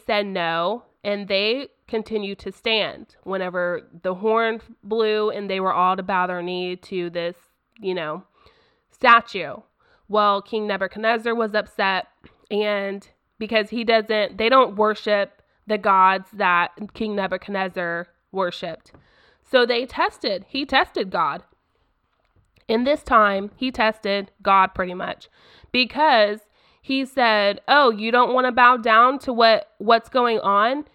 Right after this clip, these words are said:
You don't wanna, you don't wanna follow the rest of the world of who I'm commanding to follow?" And he threw them into the fiery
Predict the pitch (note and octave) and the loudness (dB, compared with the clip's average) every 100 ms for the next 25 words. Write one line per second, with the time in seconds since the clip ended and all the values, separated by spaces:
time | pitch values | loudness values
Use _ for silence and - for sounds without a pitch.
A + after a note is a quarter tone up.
0 | - A3+ C#4+ A#3+ B3+ B3+ A#3+ A3+ G#3+ - | -6 2 4 4 2 2 2 0 -2 -8
1 | G#3+ B3 C4 B3+ A#3+ - A3+ A#3 B3 A#3+ | -6 -2 0 0 0 4 4 4 2 2
2 | A#3+ G#3+ A3 A3+ - A3 A3 F#3+ G3+ G#3 | -2 -4 0 0 -2 -4 -4 0 4 4
3 | A#3+ A3 - A3+ G#3 A3+ - A3 F#3+ G3+ | 4 0 -4 0 0 0 -6 -8 -6 -4
4 | G#3+ A3+ A#3 A3+ G3+ F#3+ G#3 A3+ B3+ D#4+ | -4 -4 -6 -2 0 2 2 2 0 -4
5 | _ _ - _ - - G#3+ A3 G#3+ G#3+ | _ _ -20 _ -14 -2 0 2 2 -2
6 | A#3 A#3+ - A#3 C4 D4+ A#3+ G3+ G3+ - | -10 -12 -8 -6 -4 -2 0 0 -4 -6
7 | G#3 G#3 A3+ G#3 G3 G3 G#3 G#3 - G3 | -6 -6 -6 -2 0 0 -2 -6 -4 0
8 | F#3 F#3 F#3+ G3 G#3 | 2 2 -2 -2 -4